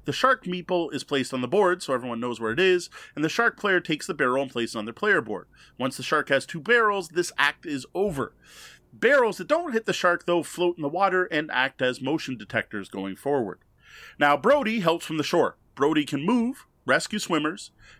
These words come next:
pick up and drop off barrels, use the binoculars to try to spot the shark on a beach, or close one of the beaches. Closing beaches actually prevents swimmers from showing up there for a limited number of time. Hooper, the last character, pilots his speedboat around the island.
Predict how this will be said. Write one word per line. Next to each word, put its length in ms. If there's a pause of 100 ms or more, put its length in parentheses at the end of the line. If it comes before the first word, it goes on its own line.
(120)
pick 220
up 180
and 100
drop 300
off 220
barrels, 580
use 320
the 80
binoculars 640
to 120
try 180
to 80
spot 380
the 80
shark 420
on 160
a 60
beach, 480 (200)
or 140
close 420
one 140
of 80
the 60
beaches. 460 (360)
Closing 380
beaches 340
actually 240
prevents 320
swimmers 380
from 120
showing 320
up 140
there 180
for 160
a 80
limited 360
number 240
of 100
time. 320 (440)
Hooper, 420
the 100
last 380
character, 440
pilots 500
his 140
speedboat 540
around 240
the 80
island. 300